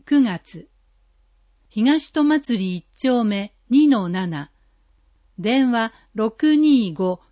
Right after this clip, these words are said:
零一零零。本場開催。十九日から二十一日、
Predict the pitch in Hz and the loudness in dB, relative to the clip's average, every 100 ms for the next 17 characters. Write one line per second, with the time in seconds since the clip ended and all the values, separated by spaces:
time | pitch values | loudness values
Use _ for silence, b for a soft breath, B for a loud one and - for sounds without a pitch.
0 | - 214 302 311 294 - 190 165 185 233 | -4 0 2 2 0 -4 -8 -4 -4 -4
1 | 202 175 143 151 _ _ _ _ _ _ | -4 -6 -8 -14 _ _ _ _ _ _
2 | _ _ _ _ 214 240 294 285 269 254 | _ _ _ _ -2 2 2 4 2 2
3 | 240 214 220 - 202 175 165 _ _ _ | -2 -4 -6 -6 -8 -6 -10 _ _ _
4 | _ _ _ _ - 220 302 269 294 285 | _ _ _ _ -8 -2 0 0 4 4
5 | 277 - 208 190 185 247 294 262 233 190 | 4 0 -6 -4 0 0 2 0 0 -2
6 | 170 - 233 208 - 175 175 | -6 -2 0 0 -4 -8 -10